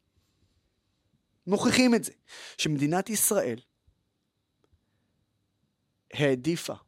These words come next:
אה, לא לחסל מטרה על מנת לא לפגוע בילדים וחפים מפשע. וכשזה קורה, זה קורה כי אין למדינת ישראל ברירה,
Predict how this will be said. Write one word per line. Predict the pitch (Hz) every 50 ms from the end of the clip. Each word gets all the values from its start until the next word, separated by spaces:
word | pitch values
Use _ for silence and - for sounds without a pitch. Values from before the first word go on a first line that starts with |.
| _ _ _ _ _ _ _ _ _ _ _ _ _ _ _ _ _ _ _ _ _ -
אה, | 131 117 113 110 110 - _ _ _
לא | 135 135 165 185
לחסל | 196 185 - 143 - - 165 156
מטרה | 143 131 117 - 117 107 104 127 170 214 - _ _ _ _ _ _ _ _ _ _ -
על | - 120
מנת | 120 120 113 135 139 139 -
לא | 139 135
לפגוע | 131 117 104 110 127 127 151 180 180 _ _ _ _ _ -
בילדים | 113 131 147 147 147 _ 135 117 117 127 127 139 131 131
וחפים | 117 - 104 - 110 104
מפשע. | 101 92 - 87 - - - - _ _ _ _ _ _ _ - - - - - - _ _ 139
וכשזה | 123 131 277 285 - - - - 233 180 131 135 156 139
קורה, | - - 131 127 117 107 98 120 151 - _ _ _ _ _ _ _ _ _ _ - - - _ _
זה | - 147 175
קורה | 170 - 185 180 214
כי | 208 - - 196 - -
אין | 254 294 302 294
למדינת | 277 240 185 170 175 175 175 160
ישראל | 175 147 - - 156 127 143 143 135
ברירה, | 127 139 127 127 123 107 101 107